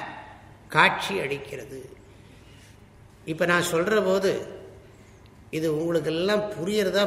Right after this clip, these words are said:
புரியலையா? புரியுறதையா? இப்ப பிரம்மன் புரியறதா, இல்லையா? புரியுறது. ஜகத்து புரியறதா, இல்லையா? புரியுறது. புரியுறது சுவாமி, ஆனா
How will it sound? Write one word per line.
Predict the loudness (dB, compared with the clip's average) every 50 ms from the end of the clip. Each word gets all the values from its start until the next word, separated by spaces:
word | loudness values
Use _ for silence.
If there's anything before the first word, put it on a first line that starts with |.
| 0 -2
புரியலையா? | -6 -8 -6 -6 -4 -4 -4 -6 -6 -8 -10 -12 -12 -14 -18 -20 -20 -20 -20 -20 -20 -18 -18 -20 -20 -20 -20 -20 -20 -20 -20 -20 -20 -20 -20 -20 -20 -20 -20 -20 -20 -20 -20 -20 -20 -20 -20 -20 -20 -20 -20 -20 -20
புரியுறதையா? | -18 -16 -14 -14 -14 -14 -16 -16 -18 -18 -20 -20 -20 -20 -20 -20 -20 -20 -20 -16 -10
இப்ப | -4 0 0 0 2
பிரம்மன் | 2 2 2 2 2 2 0 0 0 -2
புரியறதா, | -2 -2 0 0 2 2 2 2 2
இல்லையா? | 2 2 0 -2 -4 -4 -4 -6 -8 -12 -16 -18 -20 -20 -20 -20 -20 -20 -20 -20 -20 -20 -20 -20 -20 -14
புரியுறது. | -10 -8 -6 -4 -4 -4 -6 -8 -12 -14 -16 -18 -20 -20 -16 -6 0
ஜகத்து | 2 2 4 2 2 0 -2 -4 -4 -4
புரியறதா, | -2 -2 0 2 2 2 2 2 2 4
இல்லையா? | 2 2 0 -2 -2 -2 -2 -2 -4 -6 -8 -10 -14 -16 -18 -18 -18 -18 -14 -8
புரியுறது. | -6 -6 -6 -6 -6 -10 -10 -14 -16 -18 -18 -20 -20 -20 -20 -20 -20 -20 -20 -20 -20 -20 -20 -20 -20 -20 -20 -20 -20 -20 -20 -20 -20 -20 -20 -20 -20 -20 -12
புரியுறது | -4 -2 0 2 4 4 4 4 4 4 2 2
சுவாமி, | 2 2 2 2 2 2 2 0 0 -2 -4 -6 -8 -10 -14 -18 -20 -20 -20 -20 -20 -20 -20 -20 -20 -20 -20 -20 -20 -20 -20 -20 -20 -20 -20 -20 -18 -18 -18 -18 -18 -18 -18 -18 -18 -20 -18 -16 -16 -16 -16 -16 -16 -10 -4
ஆனா | -2 0 2 2